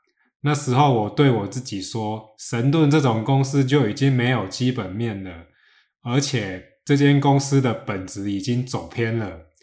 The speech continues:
所以我毅然决然的要把它剁掉啊，因为不认赔的话，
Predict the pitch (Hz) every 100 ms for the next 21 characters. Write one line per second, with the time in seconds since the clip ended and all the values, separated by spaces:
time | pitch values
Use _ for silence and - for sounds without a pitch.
0 | - - - 147 156 165 143 131 175 156
1 | 131 131 127 127 131 113 113 113 143 135
2 | 101 113 127 - 139 117 139 113 95 90
3 | 80 - _ - 147 147 156 151 117 -
4 | 117 135 139 117 104 98 104 117 123 107
5 | 92